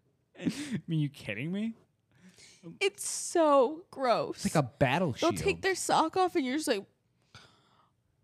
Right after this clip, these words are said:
Speaker 2: there was a guy that we've been going out for a little bit,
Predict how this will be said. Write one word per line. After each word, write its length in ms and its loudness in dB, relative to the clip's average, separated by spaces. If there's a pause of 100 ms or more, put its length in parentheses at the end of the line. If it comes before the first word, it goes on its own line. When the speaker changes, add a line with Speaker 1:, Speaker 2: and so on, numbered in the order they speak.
(140)
Speaker 2:
there 140 6
was 140 -2
a 60 -4
guy 460 -2
that 200 -8 (920)
we've 180 -2
been 120 0
going 240 2
out 180 -2
for 120 -4
a 60 0
little 180 2
bit, 260 0